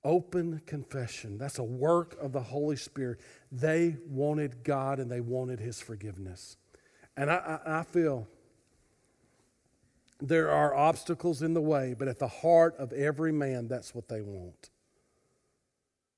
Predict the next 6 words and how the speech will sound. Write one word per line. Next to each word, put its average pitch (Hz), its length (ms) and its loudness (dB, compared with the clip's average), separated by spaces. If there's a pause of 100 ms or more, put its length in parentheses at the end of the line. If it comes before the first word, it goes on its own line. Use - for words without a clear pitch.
(320)
They 101 140 -10
want 139 480 -2 (300)
the - 80 -14
forgiveness 110 880 -10
of 98 120 -20
God. 90 380 -16